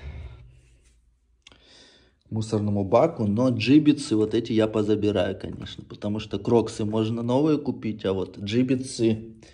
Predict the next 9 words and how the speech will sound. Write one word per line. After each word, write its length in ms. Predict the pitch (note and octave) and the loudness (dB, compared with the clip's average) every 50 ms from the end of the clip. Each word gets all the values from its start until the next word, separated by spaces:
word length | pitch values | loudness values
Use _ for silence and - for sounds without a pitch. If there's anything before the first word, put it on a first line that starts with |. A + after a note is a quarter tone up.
| _ _ - | _ _ -10
джибицы 520 | G#2 A2+ C#3 D3+ D3+ D3 C#3 - - B2+ | -2 2 2 4 4 4 2 2 4 6
я 140 | B2 B2 A#2 | 6 6 6
собирал, 640 | - - A2+ G#2 G2+ G#2+ G#2 G#2 B2 C#3+ D#3 D3+ C#3+ | 6 4 2 4 4 4 6 8 8 8 8 8 6
выбирал, 840 | B2 A2+ A2 G2+ F#2+ G#2+ G#2+ G#2+ A#2 C3 C#3 C3+ C3 C3 C3 - - - - - - - _ _ | 4 2 -2 -2 0 0 2 4 6 6 8 6 6 2 0 -6 -14 -20 -20 -20 -20 -20 _ _
вот, 160 | - - - - - - - - - - _ _ _ _ - - - _ _ | -12 -12 -12 -12 -16 -20 -20 -20 -20 -20 _ _ _ _ -20 -20 -20 _ _
видите, 300 | - G#2 A2+ G#2+ - G#2 | -6 -4 -4 -2 -4 -4
какие 380 | - - - - - - F2 F#2 | -4 -4 -8 -8 -8 -10 -8 -8
они. 360 | - - - - - - - _ _ _ _ _ _ _ _ _ - - - - - - - - - - - - - - - - - - - - - - _ _ _ _ _ _ _ _ - | -8 -8 -10 -12 -14 -16 -20 _ _ _ _ _ _ _ _ _ -20 -20 -20 -20 -20 -20 -20 -20 -20 -18 -18 -18 -18 -20 -20 -20 -20 -20 -20 -20 -20 -20 _ _ _ _ _ _ _ _ -14
Вот, 280 | G#2+ G2+ G2+ G2 F#2+ | -12 -10 -10 -10 -12